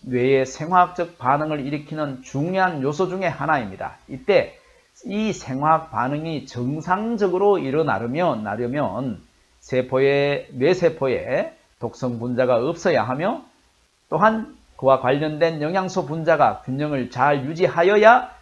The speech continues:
정상적인 생화학 반응이 일어날 것입니다. 모든 심리적 자극은 당연히 긍정적인 자극이 좋습니다. 부정적인 단어의 사용보다는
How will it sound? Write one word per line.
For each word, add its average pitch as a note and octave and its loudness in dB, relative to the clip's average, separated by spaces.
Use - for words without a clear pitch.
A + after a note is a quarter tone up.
정상적인 C3+ -2
생화학 B2+ -2
반응이 C3+ -4
일어날 C3+ 4
것입니다. F#2 -10
모든 C3 2
심리적 D#3 -4
자극은 E3+ 0
당연히 D#3+ -4
긍정적인 C#3 -2
자극이 B2+ -4
좋습니다. G#2 -8
부정적인 D3 0
단어의 D3 4
사용보다는 D3+ -2